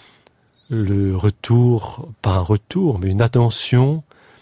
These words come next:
aux Saintes Écritures en particulier,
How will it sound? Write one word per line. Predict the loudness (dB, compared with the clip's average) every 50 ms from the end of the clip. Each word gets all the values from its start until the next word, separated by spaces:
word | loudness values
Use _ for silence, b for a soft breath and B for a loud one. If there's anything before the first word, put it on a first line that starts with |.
| b b b b b b b b _ _ _ _ -10
aux | -6
Saintes | -2 0 0 0 0
Écritures | 0 -2 -4 -4 -8 -6 -2 -2 -2 0 -2 -4 -8
en | -10
particulier, | -10 -12 -12 -10 -12 -12 -10 -10 -8 -6 -4 -6 -6 -6